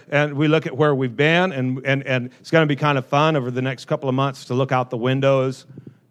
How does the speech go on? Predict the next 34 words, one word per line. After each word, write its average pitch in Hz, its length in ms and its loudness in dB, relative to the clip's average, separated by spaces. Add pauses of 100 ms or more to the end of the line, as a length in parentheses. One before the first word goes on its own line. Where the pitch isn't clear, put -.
and 120 140 -6
watch 120 280 0
where 131 140 0
we're 123 120 -2
headed. 113 300 -8 (2750)
But 139 120 4
it's 139 140 -2
a, 139 160 -4
it's 135 120 -4
a 127 60 -4
picture 160 500 -2
of 123 160 -8
what 131 160 -4
God's 127 320 -2
doing 131 580 -2 (300)
in 139 160 2
our 139 180 4
lives 127 420 2
corporately 143 640 -4
and 120 80 -8
individually. 113 680 -4 (920)
The 135 100 2
reality 156 680 6
is, 147 320 2
is 120 200 -2
that 120 200 0
the 131 120 -2
facility, 135 760 0 (220)
as 131 160 -2
much 143 300 -2
as, 123 180 -6
as, 127 520 -6
as, 120 340 -6
uh, 113 160 -4